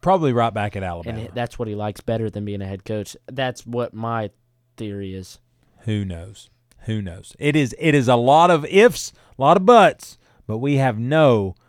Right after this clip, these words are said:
Speaker 1: really true statement. I, I think, you know, again, we've got another bye week here.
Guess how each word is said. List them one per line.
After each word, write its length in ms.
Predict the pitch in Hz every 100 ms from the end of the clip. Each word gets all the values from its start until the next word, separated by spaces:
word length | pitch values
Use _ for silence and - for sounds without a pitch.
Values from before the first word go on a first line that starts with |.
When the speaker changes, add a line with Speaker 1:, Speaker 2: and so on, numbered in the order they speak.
| _ _ _
Speaker 1:
really 460 | 117 117 113 110 95
true 300 | - 120 113
statement. 520 | 98 113 101 87 98
I, 280 | 120 139 147
I 40 |
think, 320 | 143 156 139 - _ _ _
you 200 | 120 131
know, 240 | 127 104 - _ _ _ _ _
again, 400 | 127 123 190 151
we've 160 | 120 123
got 140 | 143
another 260 | 147 156 147
bye 280 | 131 151
week 260 | 165 165 131
here. 280 | 147 180